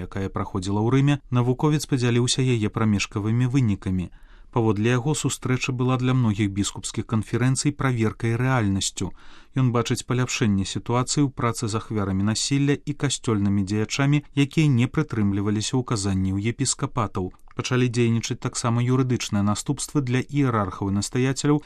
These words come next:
якія не прытрымліваюцца вызначаных правіл.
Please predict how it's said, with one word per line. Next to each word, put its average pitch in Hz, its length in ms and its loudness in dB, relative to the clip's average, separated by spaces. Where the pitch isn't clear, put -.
якія 139 400 2
не 110 180 4
прытрымліваюцца 107 960 -2
вызначаных 117 560 0
правіл. 95 480 -2